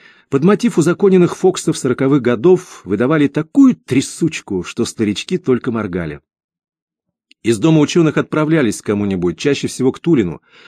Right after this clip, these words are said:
который жил с матерью и тётками в большой петербургской квартире на Фонтанке. Тянули вино, распевали блатные песенки, яростно обсуждали музыку будущего, живопись Пикассо.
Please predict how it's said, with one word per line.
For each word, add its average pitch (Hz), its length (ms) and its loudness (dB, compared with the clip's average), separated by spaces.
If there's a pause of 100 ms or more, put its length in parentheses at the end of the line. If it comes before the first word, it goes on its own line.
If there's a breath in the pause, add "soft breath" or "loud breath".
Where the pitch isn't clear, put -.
(120 soft breath)
который 185 340 2
жил 156 240 2
с - 80 -12
матерью 156 480 0
и 113 140 -4
тётками 165 540 2
в 107 100 -2
большой 107 340 2
петербургской 120 640 -2
квартире 107 500 0
на 107 80 -4
Фонтанке. 85 800 -6 (760)
Тянули 214 360 4
вино, 117 400 2
распевали 170 520 0
блатные 104 520 -2
песенки, 175 800 -2
яростно 156 500 -2
обсуждали 131 480 -4
музыку 131 380 -2
будущего, 101 640 -6
живопись 139 420 -2
Пикассо. 120 720 -4